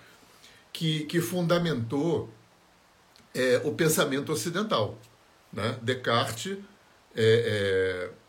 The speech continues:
é, é, Newton, desculpe, não era Voltaire, Descartes, Newton, que f-, é, o, o Descartes foi o grande inaugurador, é, praticamente da ciência moderna e da filosofia moderna, e o Newton também.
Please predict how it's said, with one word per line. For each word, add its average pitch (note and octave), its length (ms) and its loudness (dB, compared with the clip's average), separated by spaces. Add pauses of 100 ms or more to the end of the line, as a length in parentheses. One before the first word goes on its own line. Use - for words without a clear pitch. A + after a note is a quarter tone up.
é, A2 60 -4
é, G2 140 -2
Newton, C3 400 0
desculpe, A2+ 420 -4
não A2+ 80 2
era A2+ 120 4
Voltaire, G2+ 480 0
Descartes, B2+ 680 -2
Newton, C#3+ 560 0 (480)
que G3 100 -6
f-, - 180 -8 (100)
é, D3+ 140 2
o, D3+ 240 -4
o C#3 40 -4
Descartes E3+ 560 0
foi A3+ 140 2
o F3 240 0
grande E3 500 2
inaugurador, B2+ 800 0 (460)
é, - 100 -4
praticamente A#2+ 680 2
da D3+ 120 4
ciência D3+ 480 0
moderna G#2+ 640 0 (140)
e F3+ 120 0
da D#3+ 140 6
filosofia B2 720 0
moderna, G#2+ 640 0 (200)
e E3 80 0
o F3 80 2
Newton E3+ 420 0
também. G#2+ 520 -2